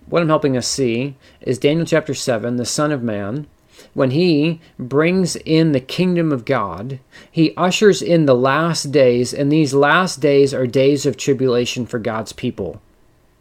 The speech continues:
And you see Paul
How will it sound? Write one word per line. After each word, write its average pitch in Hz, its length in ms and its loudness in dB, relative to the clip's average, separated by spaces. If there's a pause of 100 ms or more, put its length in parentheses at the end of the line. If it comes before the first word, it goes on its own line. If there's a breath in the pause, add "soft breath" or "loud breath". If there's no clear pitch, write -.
(600 soft breath)
And 160 200 4
you 147 140 6
see 147 760 2
Paul 165 800 6